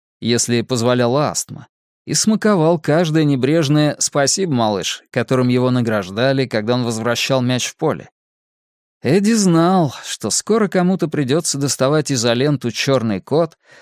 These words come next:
и обматывать ею мяч, чтобы им могли поиграть еще неделю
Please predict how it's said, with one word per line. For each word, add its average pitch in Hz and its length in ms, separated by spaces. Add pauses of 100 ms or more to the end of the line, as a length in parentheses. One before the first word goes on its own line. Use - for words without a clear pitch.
(120)
и - 80
обматывать 143 720
ею 107 260
мяч, 131 340
чтобы 180 420
им 147 100
могли 131 320
поиграть 127 480
еще 156 420
неделю 120 600